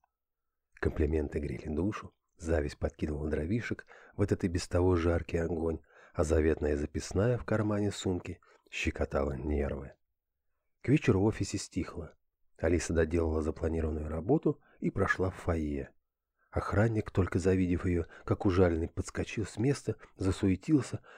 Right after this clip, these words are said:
а потом неловко закинул руку за спину. Чего ради таракани бега,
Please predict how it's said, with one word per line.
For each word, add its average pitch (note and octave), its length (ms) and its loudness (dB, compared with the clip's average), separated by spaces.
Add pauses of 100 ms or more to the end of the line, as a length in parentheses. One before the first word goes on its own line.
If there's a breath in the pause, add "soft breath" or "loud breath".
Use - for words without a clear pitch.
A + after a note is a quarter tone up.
а - 80 -16
потом F2 300 2
неловко G2 400 2
закинул F2 460 0
руку E2+ 260 -2
за D#2+ 240 0
спину. D2 440 -6 (680)
Чего D#2+ 260 0
ради F#2+ 160 2
таракани F#2 560 0
бега, F2+ 400 -2